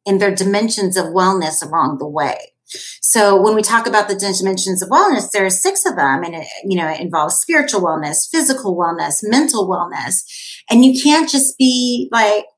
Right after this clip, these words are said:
"Well, you're physically well. You don't have covid. So have a great day." It just doesn't work that way. There's so many pieces to that puzzle that need to be addressed. And so that's when we talk about business as usual,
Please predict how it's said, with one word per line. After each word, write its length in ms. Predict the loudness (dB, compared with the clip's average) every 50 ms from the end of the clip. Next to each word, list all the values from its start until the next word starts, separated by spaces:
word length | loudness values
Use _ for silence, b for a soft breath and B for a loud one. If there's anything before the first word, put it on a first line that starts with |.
| 0
"Well, 420 | 4 4 6 6 4 2 0 -4 -12 _ _ _ _ _ _ _
you're 160 | -4 -2 -2 0
physically 480 | 2 2 2 2 2 -2 -2 -2 0
well. 340 | 2 4 6 6 6 4 2
You 80 | 2 2
don't 200 | 2 4 4 4
have 180 | 2 2 2
covid. 480 | 0 0 0 2 2 2 2 2 2 2
So 400 | 0 2 2 2 2 0 -2 -6 -12 _ _ _ _ _ _ _ _ _ _ _ _ _ _ _ _ -2
have 140 | 0 2 2
a 80 | 2 2
great 240 | 2 2 0 0
day." 360 | 0 0 2 2 0 0 -2 -2
It 80 | -2 -2
just 180 | -2 -2 0
doesn't 280 | 0 0 0 0 0 0
work 180 | -2 -2 0
that 180 | 0 0 0 0
way. 240 | -2 0 0 2 2
There's 260 | 2 0 0 0 0
so 220 | 0 2 2 2
many 240 | 0 -2 -4 -4 -6 -8 -10
pieces 360 | -10 -8 -6 -6 -6 -8 -8
to 60 | -6 -6
that 180 | -6 -4 -4
puzzle 260 | -4 -6 -4 -6 -6 -6
that 120 | -8 -8 -8
need 160 | -10 -12 -12
to 100 | -12 -10
be 120 | -10 -10
addressed. 420 | -10 -6 -4 -2 -2 -2 -2 -2 -2
And 140 | -2 -2
so 80 | -2 0
that's 260 | 2 2 2 0 -2 -8 B B B B B B B B B B -2
when 160 | 2 2 4
we 100 | 4 4
talk 300 | 2 2 2 2 2 2
about 240 | 2 0 0 2 2
business 340 | 0 0 0 0 0 0 0
as 180 | 0 0 2 2
usual, 760 | 2 2 2 0 -2 0 0 2 2 0 0 -2 -6 -12